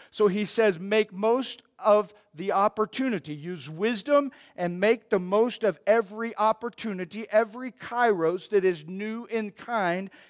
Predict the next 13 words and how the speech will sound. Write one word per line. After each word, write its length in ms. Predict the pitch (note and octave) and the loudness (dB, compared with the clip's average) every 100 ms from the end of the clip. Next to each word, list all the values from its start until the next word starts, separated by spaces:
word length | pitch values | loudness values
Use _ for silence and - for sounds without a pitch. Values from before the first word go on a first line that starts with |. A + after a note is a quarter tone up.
| - | -6
in 220 | F#3+ F3+ | -4 -2
your 200 | F#3+ G#3 | 2 4
life. 400 | G#3 B3 D#3+ A#2+ | 6 6 4 -2
So 160 | - F#3+ | -8 -2
opportunity 800 | F#3 G#3 G#3+ - C#4 C#4 A#3+ B3 | 0 0 -4 -8 -6 -6 -6 -6
here 200 | A3 G3 | 0 0
is 120 | E3+ | -2
kairos, 680 | - A#3 A#3+ G3 F3 F#3 - | -4 2 2 4 2 0 -4
and 160 | F#3 E3+ | -8 0
that 220 | G3+ G#3 | 2 4
is 180 | G3+ E3+ | 2 0
a 160 | F#3 | -4
moment 840 | E3+ F3 A3+ C4+ C#4 G#3 D#3+ F#3 | -4 -4 0 0 0 0 -4 -4